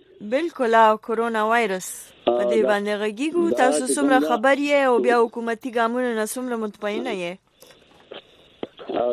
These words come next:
Speaker 2: جی، دا مو وایي که نه، که کورونو کې چې کومې ښځې دي،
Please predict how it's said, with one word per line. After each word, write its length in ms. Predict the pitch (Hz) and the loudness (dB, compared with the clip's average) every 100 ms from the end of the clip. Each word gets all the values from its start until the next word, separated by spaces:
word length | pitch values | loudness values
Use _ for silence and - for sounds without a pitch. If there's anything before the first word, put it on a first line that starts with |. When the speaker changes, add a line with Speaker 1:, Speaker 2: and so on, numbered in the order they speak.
| 120 | -2
Speaker 2:
جی، 100 | 104 101 - - _ - - - | -4 -6 -8 -20 _ -20 -6 -4
دا 80 | 135 160 | -2 -2
مو 80 | 165 | -2
وایي 200 | 180 180 156 | 0 0 -2
که 80 | 156 | -2
نه، 60 | 156 | -2
که 140 | 151 135 | -4 -2
کورونو 300 | 139 165 170 156 | -2 0 -2 0
کې 120 | 165 156 | -2 -2
چې 60 | 139 | -2
کومې 220 | 147 151 135 | 0 0 -2
ښځې 280 | 147 151 160 | -4 -2 -2
دي، 100 | 143 | 0